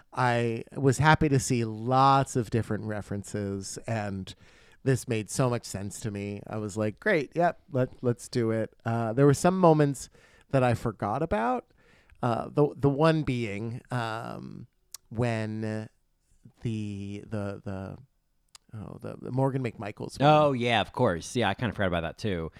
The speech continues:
Speaker 2: And actually,
Speaker 1: And it was a great moment.
Speaker 2: that was also one of my favorite photo bombs. I thought that was one of the most successful ones with,
Speaker 1: <laughs>
Speaker 2: with Mistress. I thought it was great.
Speaker 1: I like Lucy's choice as well. Uh, I don't know why that was an iconic moment of Serena in the water, but,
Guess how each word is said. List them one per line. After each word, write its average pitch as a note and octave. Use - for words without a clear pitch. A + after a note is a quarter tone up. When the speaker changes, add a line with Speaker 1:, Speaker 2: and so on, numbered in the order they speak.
Speaker 2:
And F3+
actually, C4+
Speaker 1:
And -
it A3
was G3+
a F#3
great G#3
moment. C3+
Speaker 2:
that G3+
was F4
also E3
one C#3
of B2+
my A#2
favorite A2+
photo F3
bombs. E2+
I A#2+
thought E3
that B2
was A#2+
one A#2
of A2
the -
most A2
successful C#3+
ones E2
with, F#2
Speaker 1:
<laughs> -
Speaker 2:
with G2+
Mistress. F#2+
I C3
thought E3+
it C#3
was A#2+
great. B2
Speaker 1:
I D#4
like G#4+
Lucy's F3+
choice C#3+
as C3
well. B2
Uh, B2
I D#3+
don't A3+
know G3
why D#3
that E3+
was D3+
an D#3
iconic C#3
moment F#3
of D3
Serena D#3
in C#3+
the C3+
water, E3
but, D3